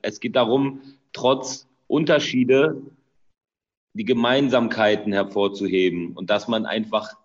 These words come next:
zusammen Dinge besser schafft als alleine und gegeneinander.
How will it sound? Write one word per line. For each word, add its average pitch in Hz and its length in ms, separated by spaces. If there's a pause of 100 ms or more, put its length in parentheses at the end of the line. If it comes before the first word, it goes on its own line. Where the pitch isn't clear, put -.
(180)
zusammen 113 800
Dinge 120 240
besser 113 340
schafft - 360
als 101 220
alleine 101 440
und 92 200
gegeneinander. 87 840